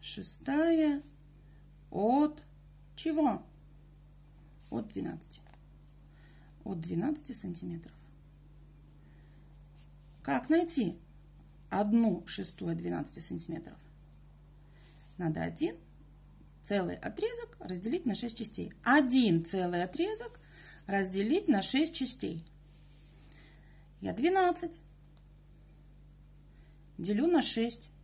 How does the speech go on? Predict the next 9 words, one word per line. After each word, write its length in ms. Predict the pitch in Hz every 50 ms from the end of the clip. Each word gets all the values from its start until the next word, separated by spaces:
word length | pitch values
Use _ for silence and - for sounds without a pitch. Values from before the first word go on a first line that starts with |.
| - - - - - - - - - - - - - - - - - - - - - - - - - - - - - - - - - - - - - - - - -
и 100 | - 185
получаю 680 | 180 190 175 175 185 170 165 - 190 165 156 156 165 - -
два 640 | - 165 175 185 202 214 208 196 175 156 156 160 160 - - - - - - - - - - - - - - - - - - - - - - - -
сантиметра. 880 | - - 180 175 165 165 - 175 170 190 240 330 381 - - 415 392 - - - - - - - - - - - - - - - - - - - - - - - - - - - - - - - - - - - - - - - - - - - - -
Это 440 | - 240 302 381 381 - 349 339 339 - - - - - - - - - - - - - - - - -
какая 400 | - 233 226 254 233 196 165 160
часть? 380 | - - - 165 - - - - - - - - -
Одна 560 | 160 156 147 156 160 175 214 269 330 370 - - - - - - - - - - - - - - - - -
шестая. 600 | - - 349 - - - 247 247 254 247 247